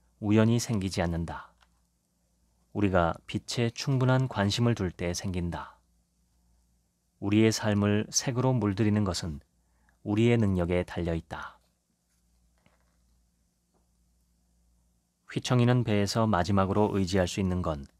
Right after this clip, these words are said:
커다란 닷뿐이다. 우리에게는 각자 자신만의 커다란 닻이 있다.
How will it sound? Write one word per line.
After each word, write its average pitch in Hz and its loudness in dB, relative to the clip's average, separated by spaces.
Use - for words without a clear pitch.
커다란 120 2
닷뿐이다. 87 -8
우리에게는 104 2
각자 110 -2
자신만의 110 0
커다란 117 -2
닻이 - -10
있다. - -14